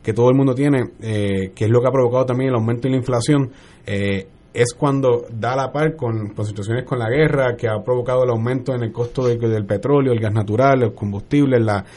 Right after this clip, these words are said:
la cadena de distribución, la tra-, el transporte que está carísimo, lo, el transporte, eh, eh, terrero, los camiones, etcétera, lo, igual los pasajes para viajar están carísimos, en los pa-,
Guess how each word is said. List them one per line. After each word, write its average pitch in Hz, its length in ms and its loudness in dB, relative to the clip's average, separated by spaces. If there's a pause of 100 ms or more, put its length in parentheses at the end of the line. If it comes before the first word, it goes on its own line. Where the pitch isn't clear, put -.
(180)
la 104 180 2
cadena 104 300 2
de 127 80 2
distribución, 123 500 0
la 135 80 0
tra-, 110 200 -4
el 104 120 -2
transporte 120 760 0
que 107 80 0
está 110 400 -4 (140)
carísimo, 110 640 0
lo, 95 400 0
el 95 320 -6
transporte, 107 540 -4
eh, 104 760 2
eh, 95 40 -4 (760)
terrero, 117 460 2
los 98 140 -4
camiones, 117 600 -2
etcétera, 135 340 -2
lo, 104 160 -2
igual 104 340 0 (440)
los 107 180 2
pasajes 139 640 2
para 120 200 0
viajar 110 320 2
están 139 340 0
carísimos, 131 680 0
en 104 140 0
los 104 140 2
pa-, 101 260 -4